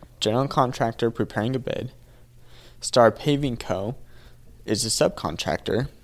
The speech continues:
and they put forth a bid, and the contractor prepares their bid, sends it forward,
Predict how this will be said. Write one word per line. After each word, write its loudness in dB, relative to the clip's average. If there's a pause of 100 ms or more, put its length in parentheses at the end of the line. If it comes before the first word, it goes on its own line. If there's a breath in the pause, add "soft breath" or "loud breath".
(2250 soft breath)
and 0
they 4
put 2
forth 2
a -2
bid, 4 (1800 soft breath)
and -2 (140)
the 0 (800 soft breath)
contractor 4
prepares 6
their 6
bid, 4 (400 soft breath)
sends 0
it 2
forward, 4